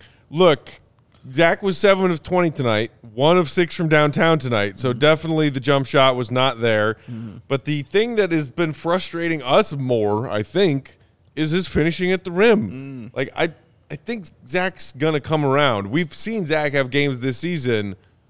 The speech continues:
Speaker 1: when, wh-, whether we wanna talk about coming back from this knee being a, a valid excuse or not,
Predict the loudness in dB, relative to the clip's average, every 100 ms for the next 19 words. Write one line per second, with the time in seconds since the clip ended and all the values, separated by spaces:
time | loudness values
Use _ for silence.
0 | _ _ -6 -6 -4 -4 -4 -2 0 0
1 | -2 -4 -6 -2 0 0 0 0 0 2
2 | 2 2 -2 0 2 2 2 -4 -6 -4
3 | -2 -2 -2 -4 -4 0 0 0 -2 -10
4 | -10 -6 -6 -6